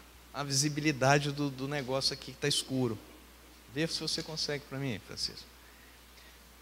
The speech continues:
É, é, são coisas. O Daniel pegou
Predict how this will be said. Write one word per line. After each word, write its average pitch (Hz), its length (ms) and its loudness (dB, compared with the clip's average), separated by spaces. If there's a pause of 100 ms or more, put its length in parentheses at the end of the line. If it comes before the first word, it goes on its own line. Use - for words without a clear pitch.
(500)
É, 135 320 10
é, 180 260 10
são 196 200 10
coisas. 185 360 2 (360)
O 139 220 0
Daniel 165 580 8 (180)
pegou 147 460 4